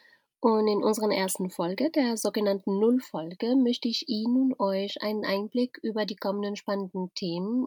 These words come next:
rund um das Thema Marketing geben. In unseren kommenden Folgen werden wir uns mit interessanten Marketingpersönlichkeiten aus Agenturen, Verbände und natürlich von Werbetreibenden direkt austauschen.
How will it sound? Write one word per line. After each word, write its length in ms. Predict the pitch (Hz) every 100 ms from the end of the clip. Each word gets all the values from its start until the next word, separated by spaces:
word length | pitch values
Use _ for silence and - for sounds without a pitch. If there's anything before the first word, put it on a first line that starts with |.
| -
rund 320 | 208 233 226
um 140 | 220
das 240 | 214 208 -
Thema 320 | 214 202 196
Marketing 680 | 185 175 175 185 - 180 165
geben. 400 | - 170 170 165 - - - _ -
In 100 | 196
unseren 360 | 202 202 190 190
kommenden 360 | 185 180 170
Folgen 460 | - 156 269 247 302
werden 320 | 294 269 262
wir 380 | 247 240 240 233
uns 380 | 226 233 220 -
mit 160 | 220
interessanten 720 | - 226 208 202 208 202 - 196
Marketingpersönlichkeiten 1400 | 185 190 254 277 - 240 233 220 220 - 214 202 202
aus 180 | - 220
Agenturen, 680 | - 277 294 - 185 185 202 -
Verbände 680 | 247 202 208 202 196 196
und 160 | - 233
natürlich 460 | 220 208 214 208 -
von 180 | 196
Werbetreibenden 800 | 190 180 185 - 202 208 202 196
direkt 560 | 196 196 - 185 - -
austauschen. 720 | 170 180 - - 190 - 190